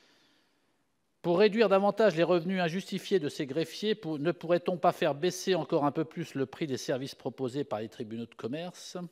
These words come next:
Et enfin, ne pensez-vous pas qu'il serait opportun de remettre l'ouvrage sur le métier afin d'accroître la concurrence par la libre installation dans un secteur où les situations monopolistiques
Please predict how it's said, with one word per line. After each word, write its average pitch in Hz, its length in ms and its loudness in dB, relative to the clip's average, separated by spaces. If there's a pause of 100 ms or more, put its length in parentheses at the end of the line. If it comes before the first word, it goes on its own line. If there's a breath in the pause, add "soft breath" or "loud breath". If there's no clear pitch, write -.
(1040 soft breath)
Et 120 100 0
enfin, 214 380 4
ne 175 100 4
pensez-vous 170 440 -2
pas 190 180 4
qu'il 143 160 -10
serait 156 340 0
opportun 180 480 0
de 139 120 -2
remettre 151 440 -2
l'ouvrage 135 580 -2
sur 175 300 -2
le 151 80 2
métier 135 440 -2
afin 135 240 -2
d'accroître 139 580 0
la 110 160 -4
concurrence - 880 -4 (340 soft breath)
par 110 160 0
la 123 140 0
libre 175 220 -4
installation 160 600 -4
dans 123 200 -4
un 120 40 -4
secteur 147 440 -4
où 113 40 -4
les 117 80 -6
situations 127 720 -8
monopolistiques 139 880 -8